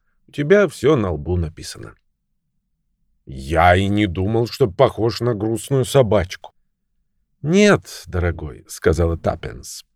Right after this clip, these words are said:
"Просто у тебя такая деланная улыбка, что прямо душу разрывает". Томми ухмыльнулся. "Неужели всё так плохо?" "Даже хуже". "Ладно,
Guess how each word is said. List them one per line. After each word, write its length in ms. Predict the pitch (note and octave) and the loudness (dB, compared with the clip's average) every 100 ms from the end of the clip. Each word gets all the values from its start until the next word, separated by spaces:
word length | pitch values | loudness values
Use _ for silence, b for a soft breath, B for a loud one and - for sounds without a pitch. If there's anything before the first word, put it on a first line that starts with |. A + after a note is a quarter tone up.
| _ | _
"Просто 400 | C#3 F#3+ - F#3 | -6 -6 -6 -8
у 40 | |
тебя 280 | E3+ E3+ F3 | -4 0 0
такая 400 | D#3+ D#3 E3+ D3 | 0 -2 2 2
деланная 560 | B2 C#3 D3 B2+ A2+ A2+ | 2 2 4 2 0 -2
улыбка, 560 | A#2+ F#3+ G#3 - G#2+ | 0 -2 -2 -2 -2
что 160 | F2+ A#2+ | 0 -4
прямо 320 | B2 C#3+ C#3 | -2 0 0
душу 480 | B2 E3+ D#3+ - A2 | -2 -2 -4 0 0
разрывает". 840 | G#2 F#2 F#2+ F2+ F2+ - _ _ _ _ _ _ _ _ _ _ _ | 2 0 2 2 0 -6 _ _ _ _ _ _ _ _ _ _ _
Томми 480 | F#2 E2+ E2+ F2 F#2 | 4 6 4 2 0
ухмыльнулся. 1000 | A2 F#2 G2 F#2 E2 E2 D2+ - - - _ _ _ _ _ _ _ _ | -2 -2 0 2 2 -2 -4 -12 -16 -18 _ _ _ _ _ _ _ _
"Неужели 720 | - D#2 C#2+ D#2 F#2 G2+ F2 - _ _ _ | -6 -6 -2 2 4 4 2 -4 _ _ _
всё 220 | - F#2+ | -2 0
так 240 | G2 F2+ | 2 -2
плохо?" 600 | - F#2+ F2+ - - - _ _ _ _ | -2 2 2 -2 -18 -20 _ _ _ _
"Даже 800 | - E2+ G2 G2+ G#2 G2 F#2 G2+ | -10 -2 4 6 6 2 -4 -6
хуже". 840 | F#2 - F2+ G#2+ G2 E2+ E2+ E2 _ _ _ _ _ _ _ _ | -6 -8 -6 -4 -6 -6 -6 -8 _ _ _ _ _ _ _ _
"Ладно, 420 | E3+ F#3+ G2+ D#2+ | 4 6 4 -6